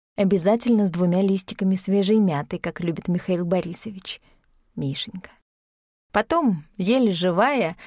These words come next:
она присаживается на табуретку, и вдруг ей приходит в голову мысль, что на ужин ничего не осталось,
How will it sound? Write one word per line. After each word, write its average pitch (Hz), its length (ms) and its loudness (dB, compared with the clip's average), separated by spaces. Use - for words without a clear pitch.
она 262 240 4
присаживается 262 760 2
на 226 100 4
табуретку, 220 760 0
и 247 100 2
вдруг 311 300 2
ей 277 140 4
приходит 277 420 2
в 220 100 2
голову 269 380 4
мысль, 285 320 2
что 233 180 0
на 240 200 4
ужин 170 340 2
ничего 202 340 0
не 202 140 2
осталось, 202 560 -4